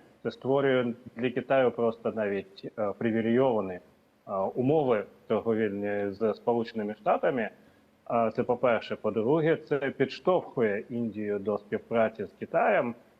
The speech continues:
В деяких галузях вона ось за останні тижні відновилася після кілька років, е, припинення внаслідок, е, збройних конфліктів та територіальної суперечки.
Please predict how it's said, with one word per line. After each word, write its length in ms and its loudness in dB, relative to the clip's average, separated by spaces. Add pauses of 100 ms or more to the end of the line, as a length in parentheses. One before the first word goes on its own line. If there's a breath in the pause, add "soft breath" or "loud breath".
В 100 -10
деяких 480 2
галузях 560 0
вона 460 0 (300)
ось 300 -4 (120)
за 80 4
останні 580 2
тижні 640 0 (480)
відновилася 880 2 (120)
після 280 -6
кілька 440 0
років, 440 2
е, 920 0
припинення 640 2
внаслідок, 840 0
е, 300 4
збройних 440 0
конфліктів 720 -4 (160)
та 520 4
територіальної 720 0
суперечки. 720 -4